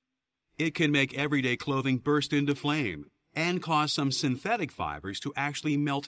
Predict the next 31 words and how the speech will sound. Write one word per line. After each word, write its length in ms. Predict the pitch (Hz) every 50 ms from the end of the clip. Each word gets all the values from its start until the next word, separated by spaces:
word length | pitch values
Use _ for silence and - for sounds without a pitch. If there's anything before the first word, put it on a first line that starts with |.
| _
into 420 | - 165 202 208 208 156 - 180 180
your 200 | 165 151 143 139
skin. 600 | - - - 135 117 101 85 73 - - - - _ _ _ _ _ _ _ _ _ _ _ _ _ _ -
And 180 | 123 127 123
when 160 | 120 120 117
your 120 | 110 107 95
clothes 460 | - - - 180 185 190 196 180 135
burn 300 | 120 156 160 165 160 160
or 140 | 151 143 139
melt, 320 | 135 135 135 131 131 - _ _ _ _ _ _ _ _ _ _ _ _ -
your 180 | 127 131 135 123
body 420 | 101 90 135 143 143 139 123 117
gets 220 | 101 113 110 -
burned 380 | - - 117 107 104 107 98 92
too, 420 | - - 104 92 82 71 65 62 - _ _ _ _ _ _ _ _ _ _ _ _
which 240 | - 123 123 - -
means 320 | 131 131 131 131 117 -
you 100 | - 139
could 260 | 143 - 139 123 104 95
die 420 | 135 151 160 123 101 95 98 107
from 200 | - - 127 117
your 200 | 123 127 135 127
injuries. 720 | 131 120 107 98 98 90 85 71 65 64 - - - - _ _ _ _ _ _ _ _ _ _ _ _ _ _ _ _ _ _ _ _ _ _
This 300 | - 101 135 226 269 -
is 140 | - 240 175
why 280 | 170 156 151 151 151 135
electrical 580 | 123 123 120 127 131 - - 135 - 131 120
workers 360 | 110 110 110 104 - 113 104 - -
always 380 | 113 143 185 220 247 226 -
put 200 | - - 185 165
on 240 | 151 151 147 143 143